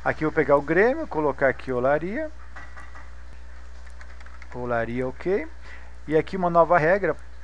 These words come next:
por volta redonda, né? Célula, valor da célula igual a,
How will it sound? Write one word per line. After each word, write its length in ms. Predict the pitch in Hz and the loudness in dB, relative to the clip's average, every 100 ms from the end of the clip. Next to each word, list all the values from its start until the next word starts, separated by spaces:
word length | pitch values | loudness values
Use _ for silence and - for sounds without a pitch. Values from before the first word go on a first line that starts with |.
| - - | -10 -8
por 140 | 131 | -2
volta 280 | 123 120 120 | 0 0 0
redonda, 480 | 147 156 196 254 220 | -4 2 2 2 -2
né? 300 | 202 196 - - - - - - - - | -2 -6 -8 -10 -10 -10 -10 -12 -12 -10
Célula, 680 | - 143 143 143 127 127 - - | -4 4 6 6 2 2 -2 -8
valor 200 | 120 131 | -4 -2
da 120 | 139 135 | -2 -2
célula 340 | - 123 117 | 0 0 0
igual 420 | 110 117 113 110 | -2 0 2 2
a, 220 | 147 - | 2 0